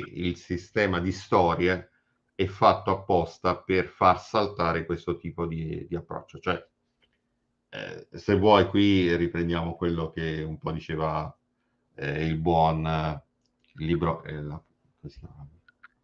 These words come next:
Il neurobiologo che m'ha fatto leggere Gerardo, il libro che m'ha fatto legg-, leggere Gerardo, che non mi ricordo come si chiama.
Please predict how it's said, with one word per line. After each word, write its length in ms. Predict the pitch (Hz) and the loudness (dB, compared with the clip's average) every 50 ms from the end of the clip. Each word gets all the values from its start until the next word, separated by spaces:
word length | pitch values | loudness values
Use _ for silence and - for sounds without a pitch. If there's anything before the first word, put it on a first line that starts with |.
| _ _ _ _ _ _ _ _ _ _ _ _ _ _ _ _ _ _ _ _ _ _ _ _ - | _ _ _ _ _ _ _ _ _ _ _ _ _ _ _ _ _ _ _ _ _ _ _ _ -8
Il 120 | - 76 | -6 -2
neurobiologo 920 | 80 87 95 95 95 98 92 92 82 85 92 92 92 107 110 95 85 90 | 2 2 4 4 4 6 4 4 4 4 4 4 4 4 4 4 2 0
che 120 | 87 - 85 | 0 0 0
m'ha 160 | 82 82 80 | 0 -2 -2
fatto 320 | - - 82 - - 90 | -2 -4 -4 -2 -2 0
leggere 400 | 85 90 87 78 87 85 82 82 | 2 2 2 2 0 0 0 0
Gerardo, 640 | 80 85 85 80 80 78 67 - - - - 82 82 82 | -2 -2 -2 -2 -2 -2 -4 -6 -8 -10 -12 -12 -10 -10
il 80 | 76 76 | -6 -4
libro 260 | 85 85 82 82 78 | -2 -2 -2 -2 -4
che 60 | 78 | -4
m'ha 100 | 78 78 | -6 -6
fatto 320 | - - 78 - - - 85 | -4 -4 -6 -6 -4 -4 -4
legg-, 260 | 80 73 - - - _ | -4 -4 -8 -14 -16 _
leggere 420 | - 80 82 78 - 78 - 78 76 | -6 -4 -4 -4 -4 -6 -8 -8 -4
Gerardo, 800 | - 90 90 104 113 123 131 131 127 127 - 127 120 117 117 - | -4 -2 -2 0 0 0 0 0 -2 -2 0 0 0 0 -4 -6
che 120 | _ - | _ -6
non 100 | 78 78 | -6 -6
mi 80 | 78 - | -6 -8
ricordo 300 | - - - - - - | -10 -10 -8 -10 -8 -10
come 140 | - - | -14 -16
si 60 | - - | -16 -16
chiama. 180 | - - - | -20 -20 -20